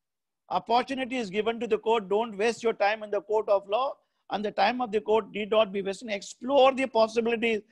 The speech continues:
for an amicable settlement. Every, every court in India now has a legal cell for arbitration, conciliation, mediation. The other judges too, not the same judge taking up the matter. There's a special judge who has been appointed.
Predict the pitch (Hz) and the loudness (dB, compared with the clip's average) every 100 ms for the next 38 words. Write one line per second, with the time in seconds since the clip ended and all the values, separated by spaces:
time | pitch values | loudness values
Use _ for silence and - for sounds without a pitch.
0 | _ _ - 208 226 208 202 208 208 202 | _ _ 2 4 6 4 0 -2 -2 -2
1 | 190 175 156 139 156 190 196 233 269 277 | -4 -6 -6 -6 -4 -4 -2 -2 -2 -2
2 | 262 - - 202 190 285 254 233 226 233 | -4 -8 -8 -8 -4 -4 -2 4 6 6
3 | 226 202 196 202 214 220 190 185 151 _ | 2 -10 -8 0 2 2 2 0 -2 _
4 | _ _ _ 160 202 208 185 202 208 226 | _ _ _ 2 2 2 0 -2 0 0
5 | 175 - 214 190 160 - _ _ - 185 | 0 -2 0 0 -2 -10 _ _ 0 4
6 | 170 180 180 202 208 208 - 208 202 202 | 4 4 2 -4 -2 -4 -4 -8 -10 -6
7 | 170 175 - 208 208 202 190 202 185 185 | -6 -6 -6 -4 2 2 2 -4 -6 -4
8 | 202 208 185 175 - _ _ _ 202 226 | -2 0 0 -4 -16 _ _ _ -6 0
9 | 208 196 240 190 196 175 156 151 - 185 | 2 4 4 2 0 -2 -6 -8 -2 -2
10 | 190 208 - 208 208 180 202 - _ _ | 0 -4 -6 -8 -4 -2 -2 -4 _ _
11 | - 180 185 185 170 160 151 208 - _ | -10 -8 -6 -6 -4 -2 -2 -4 -8 _
12 | _ _ - 185 196 180 - 190 240 220 | _ _ -4 0 0 -2 -4 -2 0 2
13 | 185 170 - - _ _ - 202 175 190 | 4 4 2 -18 _ _ 2 2 4 0
14 | 170 143 135 113 - | 0 -4 -6 -10 -20